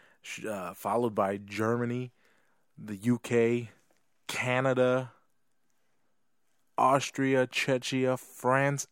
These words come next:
and Mexico. Man, thank you to everybody downloading the podca-, uh, the podcast. I appreciate it. Um, if you guys can, uh, like it, um, and give it a review if you, if possible, trying to help me out, uh,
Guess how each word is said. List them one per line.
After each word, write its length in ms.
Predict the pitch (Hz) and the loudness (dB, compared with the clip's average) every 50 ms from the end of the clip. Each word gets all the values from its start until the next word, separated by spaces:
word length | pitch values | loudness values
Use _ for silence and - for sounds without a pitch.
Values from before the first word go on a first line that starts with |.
| _ - | _ -6
and 280 | 120 120 117 110 104 104 | -2 -2 -2 -2 -2 -2
Mexico. 1000 | 131 165 190 196 147 - 185 185 - - - 185 180 170 160 151 139 131 117 - - - - - - _ _ _ _ _ | -2 0 0 0 0 -2 -4 -4 -2 0 2 4 4 6 4 4 2 0 -2 -8 -14 -20 -20 -20 -20 _ _ _ _ _
Man, 260 | - 113 110 107 104 | -4 -2 -2 -2 -2
thank 260 | 98 - 107 104 - - | -2 -4 -4 -4 -2 -2
you 140 | 110 104 | -2 -2
to 60 | 95 98 - - - | -4 -6 -14 -18 -10
everybody 480 | - 110 104 110 107 107 110 107 107 | -8 -6 -6 -4 -2 -2 -2 -2 -2
downloading 520 | 104 98 101 98 104 104 101 98 101 98 92 | -4 -6 -6 -6 -6 -6 -6 -6 -8 -8 -10
the 60 | - | -10
podca-, 560 | 98 98 95 95 - - 101 98 95 95 98 - | -10 -10 -10 -10 -10 -10 -10 -10 -8 -10 -12 -12
uh, 200 | - 101 92 92 | -12 -12 -12 -12
the 100 | 90 92 | -12 -12
podcast. 560 | - - 95 98 95 - - 98 95 92 - 92 | -8 -6 -6 -6 -6 -6 -6 -6 -6 -6 -8 -10
I 60 | 92 | -12
appreciate 680 | 87 - - - 104 98 - - 101 98 95 95 95 | -14 -14 -12 -10 -8 -8 -8 -8 -8 -8 -8 -6 -6
it. 160 | 98 98 95 98 _ _ - - _ _ _ _ _ - | -6 -6 -8 -10 _ _ -20 -20 _ _ _ _ _ -14
Um, 420 | - 95 92 92 92 90 90 87 - _ _ _ _ _ _ _ - - _ _ - - | -12 -10 -8 -8 -8 -8 -10 -12 -16 _ _ _ _ _ _ _ -20 -20 _ _ -20 -16
if 40 | _ | _
you 120 | - 107 101 | -12 -10 -8
guys 420 | - 104 101 101 101 98 95 - | -4 -2 -2 -2 -2 -4 -6 -8
can, 380 | - 107 104 101 101 101 98 95 | -6 -6 -6 -4 -4 -6 -6 -6
uh, 260 | 92 92 92 95 - - _ _ _ _ _ _ _ _ _ _ _ _ - | -8 -8 -10 -12 -14 -18 _ _ _ _ _ _ _ _ _ _ _ _ -12
like 380 | 98 104 101 107 104 95 - | -8 -4 -4 -4 -4 -4 -4
it, 240 | 113 107 107 95 - - | -4 -4 -4 -6 -8 -12
um, 440 | 113 101 92 90 87 90 92 - _ _ | -12 -10 -10 -10 -12 -14 -16 -18 _ _
and 180 | - 104 95 95 | -12 -12 -10 -8
give 140 | 101 107 98 | -8 -8 -6
it 100 | 101 98 | -6 -6
a 60 | 101 | -6
review 460 | 95 101 95 87 95 98 101 104 104 | -6 -8 -8 -8 -8 -6 -6 -6 -6
if 160 | 95 - - | -8 -10 -14
you, 160 | 98 95 101 - - 98 92 92 | -16 -16 -16 -16 -16 -14 -14 -14
if 120 | 104 - - | -16 -12 -6
possible, 560 | - 107 107 107 107 113 104 104 101 101 104 - _ - | -4 -4 -4 -4 -6 -8 -10 -10 -10 -12 -14 -18 _ -16
trying 160 | - 104 104 | -12 -10 -10
to 60 | 98 | -8
help 160 | 98 101 95 | -8 -10 -10
me 120 | 98 101 101 | -10 -10 -10
out, 240 | 101 101 101 101 - - | -8 -10 -10 -12 -16 -18
uh, 120 | - 95 | -18 -16